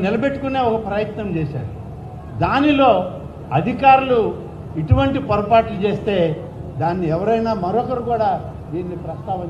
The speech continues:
చేసేటువంటి అవకాశం ఉంది. ఇదొక మరి కార్పొరేషన్ పోయి కార్పొరేట్ అనేటువంటి పదం యాడ్ అయిందంటే ఇంకొక కార్పొరేట్ స్కూల్ అవుతుందేమో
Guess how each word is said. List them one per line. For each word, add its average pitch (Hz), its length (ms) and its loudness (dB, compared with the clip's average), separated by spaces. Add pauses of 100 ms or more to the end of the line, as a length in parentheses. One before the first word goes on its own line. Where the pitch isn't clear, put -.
చేసేటువంటి 151 520 -8
అవకాశం 135 520 -4
ఉంది. 104 120 -8 (380)
ఇదొక 240 220 6 (100)
మరి 247 180 6 (720)
కార్పొరేషన్ 254 680 4
పోయి 247 160 6 (120)
కార్పొరేట్ 262 600 4
అనేటువంటి 233 520 0
పదం 220 260 2
యాడ్ 226 180 6
అయిందంటే 202 480 2 (680)
ఇంకొక 254 320 4 (140)
కార్పొరేట్ 269 500 6
స్కూల్ 262 300 2
అవుతుందేమో 240 500 2